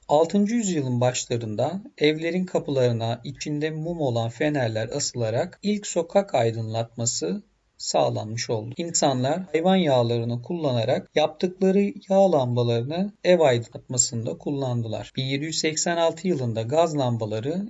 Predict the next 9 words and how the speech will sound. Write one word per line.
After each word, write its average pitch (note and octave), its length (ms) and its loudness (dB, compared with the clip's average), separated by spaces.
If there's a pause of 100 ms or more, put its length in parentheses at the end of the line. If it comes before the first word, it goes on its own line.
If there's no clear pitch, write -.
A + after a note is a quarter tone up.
İngiltere'de B2+ 720 -2
evlerin C3+ 480 -2
aydınlatılmasında A#2+ 1300 -2
kullanıldı. A#2+ 680 -4 (100)
Bin F3 120 2
sekiz G3+ 420 0
yüzlü F3 300 0
yılların A#2+ 580 0
başında A#2+ 580 -4